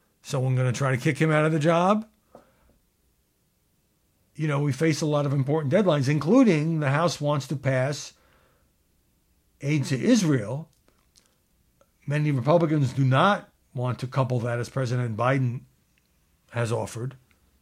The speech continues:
or is advocating, I should say, aid to Ukraine, and Mike Johnson is opposed to further aid to Ukraine, or as the G O P likes to put it, a blank check.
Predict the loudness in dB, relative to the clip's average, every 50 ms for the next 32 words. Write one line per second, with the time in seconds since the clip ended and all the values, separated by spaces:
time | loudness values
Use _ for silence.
0 | _ _ _ -10 -8 -8 -6 -8 -8 -8 -10 -10 -12 -14 -18 -18 -8 0 2 2
1 | 4 2 0 -2 -4 -6 -6 -6 -8 -8 -8 -8 -10 -10 -10 -10 -10 -10 -10 -12
2 | -14 -16 _ _ _ _ _ _ _ _ _ _ _ _ _ _ _ _ -4 -2
3 | -2 -2 0 0 0 0 2 4 6 6 6 6 4 4 2 2 2 4 4 4
4 | 4 6 6 6 6 6 4 4 2 2 0 -2 -4 -4 -2 -2 0 0 0 -2
5 | -4 -8 -8 -4 -4 -2 -2 -4 -6 -10 -14 _ _ _ _ _ _ _ _ _
6 | _ _ _ _ _ _ _ _ _ _ _ _ _ -10 -6 -4 -2 -2 -2 -2
7 | -4 -4 -6 -4 -4 -4 -4 -4 -6 -8 -8 -8 -8 -6 -4 -4 -4 -2 -4 -4
8 | -6 -6 -6 -6 -6 -6 -4 -4 -2 0 0 0 0 -2 -2 -2 -2 -4 -4 -6
9 | -8 -6 -4 -4 -4 -4 -6 -8 -14 _ _ _ _ _ _ _ _ _ _ _
10 | _ _ _ _ _ _ -4 -2 -2 -2 0 2 2 2 2 0 -2 -4 -4 -2
11 | -2 -4 -6 -12 -16